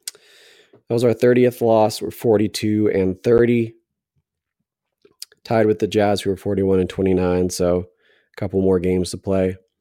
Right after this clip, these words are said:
And also tied with the Clippers at the same record. So we are officially at the very bottom of the playoff standings. Obviously, still, uh,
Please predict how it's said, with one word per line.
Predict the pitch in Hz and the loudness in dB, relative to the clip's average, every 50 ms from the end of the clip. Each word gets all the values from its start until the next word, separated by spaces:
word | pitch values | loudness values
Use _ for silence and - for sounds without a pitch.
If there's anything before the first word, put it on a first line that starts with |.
| _ _ _ _ _ _ _ _ _ _ _ _ - | _ _ _ _ _ _ _ _ _ _ _ _ -6
And | 104 | -4
also | 113 101 - 107 | -2 -2 -2 -4
tied | 98 - - 107 110 110 110 110 107 104 | -6 -2 0 2 2 4 4 2 2 2
with | 98 110 104 101 95 - - - | 2 2 2 2 0 -4 -14 -10
the | - 107 | -10 -10
Clippers | - - - 107 98 - 92 90 90 90 92 - - - _ _ - | -8 -4 -4 -4 -2 -2 -2 -2 -2 -4 -6 -10 -14 -16 _ _ -20
at | - - | -20 -20
the | - 101 | -16 -12
same | - 104 98 95 95 92 | -6 -2 -2 0 0 0
record. | 92 90 90 - 92 85 87 90 | -2 -4 -4 -6 -8 -8 -8 -8
So | - - - 90 90 90 90 90 90 _ _ _ _ _ _ _ _ _ _ _ _ _ _ _ _ _ _ | -10 -6 -4 -2 -2 -2 -2 -4 -8 _ _ _ _ _ _ _ _ _ _ _ _ _ _ _ _ _ _
we | - 104 101 107 | -2 2 2 4
are | 107 107 | 4 2
officially | 101 - - 127 110 - 139 127 123 117 | 2 0 0 -2 0 2 2 2 4 2
at | 107 101 | 2 0
the | - 107 | -2 -4
very | 95 110 120 120 113 113 | -2 0 2 2 2 2
bottom | 95 104 104 110 110 110 110 107 107 107 110 110 104 _ _ - | 2 2 2 2 2 0 0 0 0 -2 -2 -6 -10 _ _ -12
of | 90 87 80 | -10 -10 -10
the | - | -10
playoff | - - - 131 139 139 131 123 | -12 -6 -2 0 2 2 0 -2
standings. | - - 139 127 127 123 123 120 117 117 110 - | -2 0 2 2 4 4 4 4 2 0 -2 -4
Obviously, | - 117 120 107 110 110 101 - 107 104 | -4 -4 -4 -2 -2 -2 -4 -2 -4 -6
still, | 92 - - 113 104 98 95 92 98 - _ _ - | -6 -4 -4 -2 0 2 2 0 -2 -6 _ _ -14
uh, | - | -14